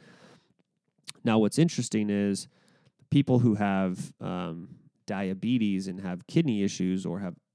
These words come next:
any other sort of kidney issues, specifically in diabetes, that hyperfiltrative state postprandial sustains longer and actually can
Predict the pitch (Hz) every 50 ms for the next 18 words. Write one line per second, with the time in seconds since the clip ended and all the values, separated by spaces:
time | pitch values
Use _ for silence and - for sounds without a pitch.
0 | _ _ - 110 110 107 113 127 127 117 - - 104 92 80 - - - 95 -
1 | - 82 92 92 - - 87 85 87 - - - - - - - 110 - - 180
2 | 151 131 113 107 104 92 98 98 95 92 98 92 87 87 90 - - - - -
3 | _ _ _ _ _ _ - 123 104 85 - - - 135 147 - 147 147 139 -
4 | 113 110 - - 113 107 104 87 85 - - - - - 92 92 101 117 127 -
5 | - - - - - _ _ _ _ - - 110 110 - - - - 98 95 95
6 | 101 107 110 113 120 127 135 131 - _ _ _ _ _ _ _ _ _ _ _
7 | _ _ _ _ _ _ _ - - - _ - - - - - 107 - - -
8 | - 110 104 110 113 117 110 110 101 92 87 92 95 107 113 123 131 113 - 110
9 | 104 95 98 - - - 107 92 - _ _ - - 107 107